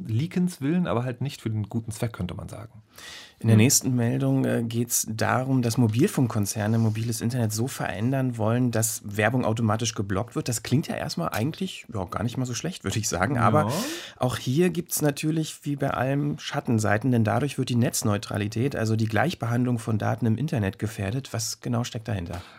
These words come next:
Speaker 1: Also die Mobilfunkanbieter haben angekündigt, es wurde jetzt bekannt, dass sie mobile Internetseiten so verändern wollen, dass klassische Webanzeigen ausgeblendet werden. Anzeigen in sozialen Medien, also wie Facebook oder Twitter, werden dann nicht betroffen.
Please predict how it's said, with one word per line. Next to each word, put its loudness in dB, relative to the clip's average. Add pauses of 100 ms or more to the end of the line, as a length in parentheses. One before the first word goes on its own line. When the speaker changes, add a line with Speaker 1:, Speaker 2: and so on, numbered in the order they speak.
Speaker 1:
Also -2
die 4
Mobilfunkanbieter 2
haben 2
angekündigt, 0
es 0
wurde 0
jetzt -4
bekannt, 0
dass -4
sie 0
mobile 2
Internetseiten 2
so 2
verändern 2
wollen, 4
dass 0
klassische 4
Webanzeigen 2
ausgeblendet -10
werden. -10
Anzeigen 0
in 0
sozialen 2
Medien, 2
also -4
wie -4
Facebook -6
oder -8
Twitter, -2
werden 0
dann 0
nicht -6
betroffen. -2